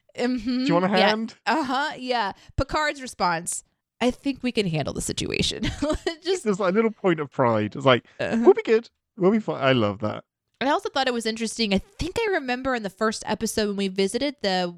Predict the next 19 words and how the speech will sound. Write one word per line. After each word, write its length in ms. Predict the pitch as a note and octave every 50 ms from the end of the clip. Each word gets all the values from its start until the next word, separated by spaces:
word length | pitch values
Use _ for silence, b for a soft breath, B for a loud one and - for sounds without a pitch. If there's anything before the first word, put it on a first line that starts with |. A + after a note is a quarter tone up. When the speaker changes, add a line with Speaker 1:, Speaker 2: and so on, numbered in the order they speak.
| F#3+ F3+
Speaker 1:
warp 320 | F#3+ F3+ F3 F3+ F#3+ - -
room 320 | G#3 A3+ A3+ A#3+ B3 B3+
for 100 | - C4
the 120 | B3 C4
first 320 | B3 - B3 C4 C4 - -
time, 280 | C4 B3+ B3+ C4+ D4
there 140 | C#4+ C4 A3+
was 160 | G#3+ G3+ G3
that 220 | - G3 F3 - F3
lift 580 | E3+ F3 F3 F3+ A3 - - - - - - - _ _ _ _ -
that, 260 | F#3+ F#3 G3+ G3 - -
that 320 | D#3+ E3+ F#3 F#3+ F#3+ F#3 F3
took 180 | D#3+ D3+ C#3
them 100 | C3 G#3+
Speaker 2:
Mm. 20 | G#3+
Speaker 1:
to 60 | G3+
the 80 | G3+ G3
second 320 | - G#3+ G#3 - G3 G3
floor, 400 | - G#3 G3 F#3+ G3+ G#3 G#3+